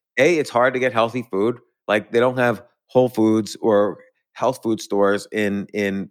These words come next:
Speaker 2: poor neighborhoods. You know, I think this, I think this would solve a lot of, a lot of those issues as well. And again, speaking about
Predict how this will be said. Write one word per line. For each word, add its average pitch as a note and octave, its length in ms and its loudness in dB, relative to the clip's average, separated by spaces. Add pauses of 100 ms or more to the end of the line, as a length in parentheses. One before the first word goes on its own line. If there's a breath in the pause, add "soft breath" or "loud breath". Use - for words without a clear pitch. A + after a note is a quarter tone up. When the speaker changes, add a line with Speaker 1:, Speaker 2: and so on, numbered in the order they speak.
(100)
Speaker 2:
poor G#2 220 2
neighborhoods. G2 640 0 (360)
You C#3+ 180 -2
know, C3 120 4
I B2 140 2
think D#3+ 140 -2
this, D3+ 220 -4
I C#3 120 0
think D#3+ 140 -2
this D#3 100 -4
would D3+ 120 -4
solve C#3+ 280 2
a C#3+ 40 2
lot C#3+ 220 2
of, C#3+ 260 0
a - 80 -2
lot C3+ 180 2
of C#3 60 -6
those D3 220 0
issues A2+ 260 -4
as A2 140 -6
well. C3+ 340 0 (360 soft breath)
And D3+ 100 0
again, D#3+ 400 0 (460)
speaking D3 380 -2
about B2+ 400 2